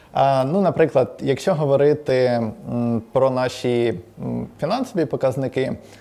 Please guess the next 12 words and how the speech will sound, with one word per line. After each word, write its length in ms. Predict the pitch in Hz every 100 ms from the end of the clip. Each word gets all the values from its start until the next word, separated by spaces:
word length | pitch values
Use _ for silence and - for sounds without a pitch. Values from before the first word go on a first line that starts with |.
| - -
то 380 | 135 139 135 117 -
по 100 | 120
ревеню 320 | 139 147 139
ми 160 | 131 127
виросли 380 | 127 127 - 117
в 100 | 113
два 240 | 113 120
рази 360 | 117 104 113 - -
за 160 | 117 113
останні 460 | 110 127 120 113
п'ять 340 | 110 120 104 110
місяців. 460 | 107 - - 202